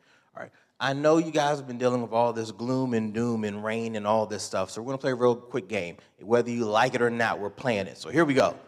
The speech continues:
All right. One of my favorite games that I love to play in teen and youth ministry is Simon Says. Who's familiar with Simon Says?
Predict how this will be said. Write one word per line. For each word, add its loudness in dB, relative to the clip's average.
All -6
right. -4
One 0
of 0
my 4
favorite 2
games -2
that 4
I 6
love 4
to -8
play -2
in -4
teen -4
and -4
youth -2
ministry -4
is -6
Simon 2
Says. 0
Who's 2
familiar 4
with 2
Simon 2
Says? -4